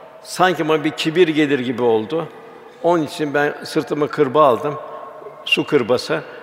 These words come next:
Bunları o garibin evine verdim. Hazretin tevazu içinde dolaştım ki bu benden o benlik, enaniyet gitsin. Yine kul hakkını şey olarak, yine Hazreti Ömer radıyallahu anh,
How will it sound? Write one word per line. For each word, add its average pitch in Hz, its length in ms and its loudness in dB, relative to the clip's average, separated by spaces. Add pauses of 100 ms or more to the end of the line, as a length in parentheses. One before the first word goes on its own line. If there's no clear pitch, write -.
(160)
Bunları 147 280 0
o 147 160 0
garibin 135 380 2
evine 135 380 0
verdim. 127 400 0 (260)
Hazretin 139 360 0
tevazu 139 500 2
içinde 131 440 -4
dolaştım 135 440 -2
ki 127 220 -8 (600)
bu 135 140 -6
benden 139 340 2
o 143 220 0
benlik, 131 300 0
enaniyet 131 540 -2
gitsin. - 300 -12 (1700)
Yine 185 180 4
kul 175 240 0
hakkını 143 420 0
şey - 160 -4
olarak, 117 420 2 (1300)
yine 160 180 0
Hazreti 151 340 0
Ömer 143 300 0
radıyallahu 117 500 0
anh, 170 80 -4